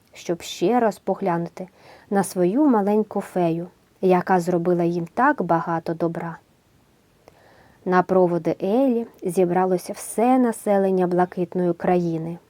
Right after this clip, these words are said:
на чолі зі своїм правителем Премом Кокусом. І, звичайно, всі жителі печери, які встигли до того часу переселитися нагору. Багато з них ще ходили з темними пов'язками на очах,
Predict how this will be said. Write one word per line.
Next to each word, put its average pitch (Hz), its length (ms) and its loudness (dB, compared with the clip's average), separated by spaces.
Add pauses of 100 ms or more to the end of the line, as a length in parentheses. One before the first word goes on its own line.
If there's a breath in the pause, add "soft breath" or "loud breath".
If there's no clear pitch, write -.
(180)
на 185 140 0
чолі 175 360 0
зі 175 120 -2
своїм 175 420 -2
правителем 233 800 0 (400 loud breath)
Премом 196 600 4
Кокусом. 180 600 -4 (560 soft breath)
І, 190 100 0
звичайно, 170 600 -2
всі 190 240 0
жителі 202 400 0
печери, 180 640 -2 (500 loud breath)
які 190 360 4
встигли 254 580 2
до 226 140 2
того 220 320 0
часу 202 500 -2 (160)
переселитися 175 880 -2
нагору. 170 480 -6 (960 loud breath)
Багато 175 520 4
з 160 120 -8
них 208 320 2
ще - 180 -2
ходили 185 480 2
з - 80 -8
темними 175 460 0
пов'язками 175 680 -2
на 175 120 -2
очах, 175 500 -6